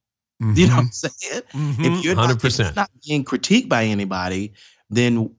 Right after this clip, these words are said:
Speaker 1: what are you doing? You're not getting better. So for me, I valued that. But because of my cultural background and because of, you know, uh, uh, my goals,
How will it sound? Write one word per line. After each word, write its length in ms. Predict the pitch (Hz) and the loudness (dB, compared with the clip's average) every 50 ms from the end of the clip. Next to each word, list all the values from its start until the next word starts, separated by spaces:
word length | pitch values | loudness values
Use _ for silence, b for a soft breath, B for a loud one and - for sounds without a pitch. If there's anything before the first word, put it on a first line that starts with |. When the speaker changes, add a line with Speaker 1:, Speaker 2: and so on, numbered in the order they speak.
| _ - | _ -2
Speaker 1:
what 180 | - 143 190 | 2 2 4
are 60 | 226 214 | 4 4
you 180 | 180 151 135 117 | 4 4 4 4
doing? 360 | 117 143 196 226 165 101 101 | 2 2 2 2 2 2 2
You're 80 | 104 | 2
not 220 | 107 120 120 - 101 | 2 0 0 -2 -2
getting 180 | 120 107 101 | -4 -4 -2
better. 240 | 98 127 143 139 98 | -2 0 0 0 -2
So 180 | 95 - 139 127 | -2 -2 -2 -2
for 140 | - 131 123 | -2 -2 -2
me, 200 | 131 160 175 - | 0 0 0 0
I 140 | 117 120 110 | 0 -2 -2
valued 560 | 98 95 101 101 113 131 143 135 123 98 - | -2 -4 -4 -2 -2 -2 0 0 -2 -2 -2
that. 300 | 98 95 92 90 - - B B B B B B B B B B | -4 -4 -4 -4 -6 -8 B B B B B B B B B B
But 220 | 135 135 127 127 | 0 0 2 2
because 320 | 131 117 - 175 180 185 | 0 0 2 2 2 2
of 80 | 202 175 | 2 2
my 140 | 165 139 120 | 0 0 -2
cultural 400 | - - 135 135 120 - - 113 | -2 -2 -4 -4 -2 -2 -4 -6
background 880 | 107 92 110 107 107 104 - - 113 107 104 104 101 101 95 98 95 - - | -4 -2 -2 -2 -2 -2 -4 -4 -4 -2 0 0 -2 -2 -2 -4 -6 -6 -4
and 160 | - 107 104 98 | -2 0 0 0
because 420 | 101 101 - - 139 143 147 127 | 0 -2 -2 0 2 2 2 4
of, 400 | 123 117 110 107 107 104 92 - - _ _ _ _ _ _ _ _ _ _ _ | 4 4 4 4 2 0 -2 -8 -14 _ _ _ _ _ _ _ _ _ _ _
you 100 | - 120 | 0 2
know, 360 | 110 107 98 92 92 90 - - | 4 4 4 4 2 0 -2 -2
uh, 40 | - | 0
uh, 280 | 101 98 92 - 101 - - | 0 0 0 0 -2 -2 0
my 160 | 104 101 107 | 0 0 0
goals, 680 | 92 92 110 117 131 139 120 104 92 92 98 - - | 0 0 2 2 4 4 4 2 0 0 -4 -6 -8